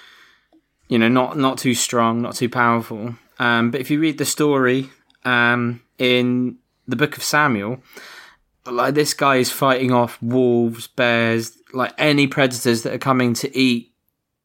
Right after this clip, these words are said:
the sheep, he's having to then fight off. And seems to get, got pretty nifty on the old sling.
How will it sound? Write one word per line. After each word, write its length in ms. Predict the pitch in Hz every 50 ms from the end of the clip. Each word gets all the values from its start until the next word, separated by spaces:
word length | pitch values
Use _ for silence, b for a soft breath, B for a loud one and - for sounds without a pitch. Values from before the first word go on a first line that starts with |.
| _ _ _ _ -
the 140 | - 120 113
sheep, 460 | - - - 160 127 113 117 - - - _ _ _ _ -
he's 280 | - 127 120 117 117 -
having 300 | 127 123 117 123 117 110
to 100 | - 120
then 160 | 120 113 110
fight 300 | 110 - - 120 120 120
off. 340 | 123 120 110 101 - - - B B B B B B B B B B B B B B -
And 360 | 131 127 127 120 120 117 117
seems 400 | - - - - 180 170 151 -
to 200 | - 143 135 131 - _ _ -
get, 320 | - 147 135 120 117 - 131
got 200 | - 139 135 -
pretty 280 | - - 156 156 131 123
nifty 380 | 127 131 123 - - - 117 117
on 120 | 117 117
the 100 | 120 120
old 280 | 117 117 117 117 110 -
sling. 520 | - - 143 131 113 104 104 107 110 110